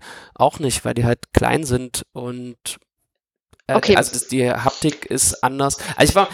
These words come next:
Speaker 1: äh, das ist auch noch eine schöne Anekdote. Also ich war mal in einer so einer Präsentation, wo ein Hersteller von diesen elektronischen Tafeln uns quasi, äh, gleichzeitig schulen und überzeugen wollte von
Speaker 2: Okay.
Speaker 1: seinem Produkt.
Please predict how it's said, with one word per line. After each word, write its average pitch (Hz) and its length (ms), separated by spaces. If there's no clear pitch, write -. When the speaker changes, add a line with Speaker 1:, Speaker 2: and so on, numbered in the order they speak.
Speaker 1:
äh, 170 140
das 185 140
ist - 60
auch - 120
noch 147 100
eine 127 220
schöne 143 200
Anekdote. 131 460
Also 127 160
ich 127 60
war 143 80
mal 147 120
in 101 120
einer 135 180
so 131 80
einer 131 140
Präsentation, 139 1000
wo 143 140
ein 139 120
Hersteller 180 720
von 156 380
diesen 147 380
elektronischen 135 600
Tafeln 185 440
uns - 480
quasi, 143 460
äh, - 160
gleichzeitig 151 460
schulen 220 320
und 180 220
überzeugen 135 560
wollte 117 360
von - 160
Speaker 2:
Okay. 175 140
Speaker 1:
seinem 127 200
Produkt. - 480